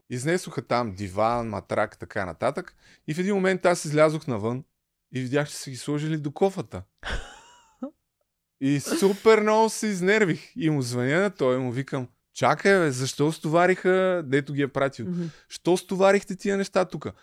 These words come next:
Speaker 1: "О, ма не, то общината ще ги вземе." "Ама", викам, "каква община, бе, нали, затова вие идвате тук?" "Не, не, не, ама то, ако ние ги вземем,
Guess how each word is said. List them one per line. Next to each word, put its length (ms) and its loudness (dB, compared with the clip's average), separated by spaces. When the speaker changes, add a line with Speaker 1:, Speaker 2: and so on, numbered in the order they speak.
Speaker 1:
"О, 220 2
ма 140 -2
не, 180 -2
то 180 -2
общината 600 -2
ще 180 -6
ги 320 -4
вземе." 380 0
"Ама", 220 6
викам, 260 4
"каква 260 6
община, 500 4
бе, 80 4
нали, 220 4
затова 400 4
вие 200 2
идвате 380 0
тук?" 300 -6
"Не, 260 2
не, 140 4
не, 180 4
ама 180 2
то, 260 0
ако 180 -4
ние 180 0
ги 140 -2
вземем, 460 4